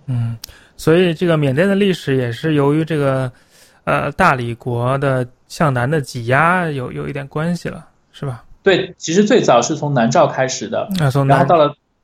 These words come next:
Speaker 1: 嗯。
Speaker 2: 对，到了大-，到了大理的时候就比较兴盛了。其实到大理的时候，这个时候还有一点可以提的，在今天的西双版纳地区，在大理时代那个时候就出现了这个景龙金殿国，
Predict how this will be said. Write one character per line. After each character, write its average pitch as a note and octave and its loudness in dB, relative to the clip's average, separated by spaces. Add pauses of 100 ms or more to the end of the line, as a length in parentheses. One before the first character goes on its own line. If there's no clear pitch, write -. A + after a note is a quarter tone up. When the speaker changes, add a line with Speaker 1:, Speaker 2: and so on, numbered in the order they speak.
(160)
Speaker 1:
嗯。 B2 -4
Speaker 2:
对， B2+ 4
到 E3+ 6
了 D#3 6
大-， E3+ 4
到 E3 4
了 C#3+ 0
大 D#3 2
理 B2 -4
的 A#2+ -8
时 - -10
候 A#2+ -6
就 B2 -6
比 A2+ -10
较 A2+ -2
兴 C#3+ -8
盛 D#3 -8
了。 C3+ -4
其 E3 -4
实 C4 -4 (280)
到 A#3+ 0
大 C#4+ 2
理 B2 0
的 A#2 -2
时 D3 -2
候， D3 2
这 G#3 -2
个 D3+ -2
时 D3 -4
候 D3 0
还 - -2
有 F#3 2
一 B2 -2
点 A#2+ -4
可 C#3 -2
以 B2 0
提 - -8
的， C#3 -2
在 E3 2
今 F#3 -2
天 G#3 4
的 F3+ 2
西 - -4
双 G#3+ 4
版 A#2 4
纳 B2+ 4
地 B2+ -4
区， D3+ -6 (420)
在 F#3+ 2
大 G3+ 2
理 C3 0
时 - -6
代 C3+ 2
那 C#3+ -4
个 C3+ -2
时 C3 -6
候 B2+ -2
就 B2+ -4 (100)
出 D#3+ -6
现 D#3 0
了 A#2+ 2
这 C#3 -8
个 A#2+ 4 (220)
景 B2 -2
龙 A#2+ 2
金 E3 -4
殿 C#3 -2
国， A2 -2